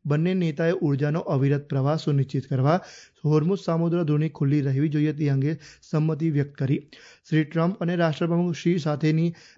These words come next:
બેઠક લાભદાયી રહી હોવાનું વ્હાઇટ હાઉસે વધુમાં જણાવ્યું હતું. આ બેઠક બાદ સભાને સંબોધતા ચીનના રાષ્ટ્રપ્રમુખે મુકાબલાની જગ્યાએ સહકાર વધારવા અંગે કહ્યું હતું કે ચીન અને અમેરિકાએ હરીફ નહીં પણ ભાગીદાર હોવું જોઈએ.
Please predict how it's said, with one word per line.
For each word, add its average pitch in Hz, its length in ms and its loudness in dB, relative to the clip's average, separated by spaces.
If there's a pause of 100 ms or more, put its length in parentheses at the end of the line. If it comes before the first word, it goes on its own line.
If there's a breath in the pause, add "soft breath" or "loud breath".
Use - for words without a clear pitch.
બેઠક 160 380 -2
લાભદાયી 151 460 0
રહી 139 180 2
હોવાનું 143 400 0 (380 loud breath)
વ્હાઇટ 147 260 0
હાઉસે 165 260 -2
વધુમાં 147 400 0
જણાવ્યું 120 360 -2
હતું. - 400 -6 (200 loud breath)
આ 156 140 -2
બેઠક 160 340 2
બાદ 175 240 -2
સભાને 160 380 0
સંબોધતા 156 540 -2
ચીનના 143 360 0
રાષ્ટ્રપ્રમુખે 151 720 0 (420 loud breath)
મુકાબલાની 170 640 0
જગ્યાએ 143 400 0 (340 loud breath)
સહકાર 165 480 0
વધારવા 160 440 0
અંગે 165 180 0
કહ્યું 160 260 0
હતું 160 160 -2
કે 170 120 0
ચીન 170 280 0
અને 160 140 -2
અમેરિકાએ 147 540 0
હરીફ 143 320 0
નહીં 156 200 0
પણ 165 200 -2 (100)
ભાગીદાર 156 460 0
હોવું 135 280 0
જોઈએ. 131 260 -4